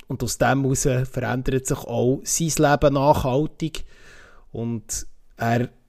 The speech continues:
will sich dem zuerst nicht wirklich stellen und versucht dann, und merkt dann, dass das eben nicht so einfach ist, wenn eben all die ganzen Familienmitglieder, die eben ausserhalb von seiner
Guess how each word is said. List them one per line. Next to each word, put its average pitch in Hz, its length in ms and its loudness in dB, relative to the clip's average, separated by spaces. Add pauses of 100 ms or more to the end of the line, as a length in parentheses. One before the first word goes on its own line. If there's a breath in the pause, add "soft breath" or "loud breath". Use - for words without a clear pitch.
(200)
will 113 260 -4
sich - 380 0
dem 127 320 2
zuerst 131 280 2
nicht 147 180 0
wirklich 151 420 2
stellen 131 500 2
und 117 320 -8
versucht 117 520 -4
dann, 113 280 -6 (280)
und 120 340 -6
merkt 156 500 4
dann, 143 380 0 (320)
dass - 340 -4
das 123 200 -4
eben 123 200 -2
nicht 127 160 -4
so 131 120 0
einfach 123 440 -2
ist, 117 220 -2
wenn 107 140 -6
eben 110 180 -6
all 107 260 -2
die 123 300 0 (540 loud breath)
ganzen 120 380 0
Familienmitglieder, 123 1300 0
die 110 80 -2
eben 117 260 2
ausserhalb 139 580 4
von 131 100 -4
seiner 127 500 0